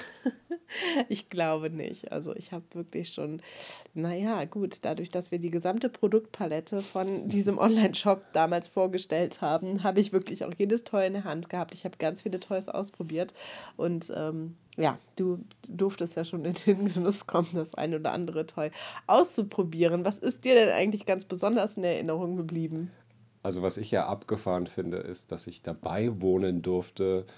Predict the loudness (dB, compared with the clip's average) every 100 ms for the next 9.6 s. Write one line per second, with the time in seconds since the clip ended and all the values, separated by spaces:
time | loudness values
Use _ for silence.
0 | -20 -20 _ _ _ -20 -10 -4 -2 -2
1 | -2 0 0 0 -2 -6 -6 -6 -4 -4
2 | -2 -2 -4 -6 -10 -14 -20 _ _ _
3 | -20 _ _ _ _ _ -12 -6 -2 -2
4 | 0 0 0 -2 -2 -2 2 2 0 -2
5 | -2 -2 -4 -6 -6 2 4 6 4 2
6 | 2 0 -2 -6 -6 -6 -6 -10 -10 -12
7 | -12 -8 -2 -2 0 0 2 4 2 0
8 | -4 0 0 -2 -4 -4 -6 -8 -12 -10
9 | -4 -2 0 -2 -4 -8